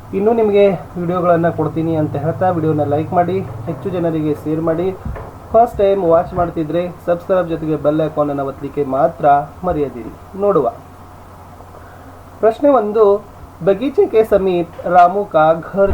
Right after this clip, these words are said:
ತಾ. ಸಮೀಪ್ ಕಾ ಪರ್ಯಾಯವಾಚಿ ಶಬ್ದ ಕೇಳಿದ್ದಾರೆ. ಸಮೀಪ ಅಂದ್ರೆ ಆಪ್ಷನ್ ಸಿ ಪಾಸ್ ಹೇ ಅನ್ನೋದು ರೈಟ್ ಆನ್ಸರ್. ಪ್ರಶ್ನೆ ಎರಡು,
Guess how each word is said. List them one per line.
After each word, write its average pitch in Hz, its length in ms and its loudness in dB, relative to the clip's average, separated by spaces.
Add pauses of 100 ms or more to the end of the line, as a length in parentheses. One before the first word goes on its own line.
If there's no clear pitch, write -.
(100)
ತಾ. 143 340 4 (420)
ಸಮೀಪ್ 226 420 0
ಕಾ 165 240 4 (140)
ಪರ್ಯಾಯವಾಚಿ 170 920 2
ಶಬ್ದ 151 180 -8
ಕೇಳಿದ್ದಾರೆ. 151 680 -2 (500)
ಸಮೀಪ 208 380 0
ಅಂದ್ರೆ 175 560 2 (200)
ಆಪ್ಷನ್ 220 320 0
ಸಿ 160 460 -6
ಪಾಸ್ 156 360 2
ಹೇ 165 240 -4
ಅನ್ನೋದು 139 380 -6
ರೈಟ್ 139 240 0
ಆನ್ಸರ್. 127 340 -6 (440)
ಪ್ರಶ್ನೆ 143 320 -6
ಎರಡು, 175 320 0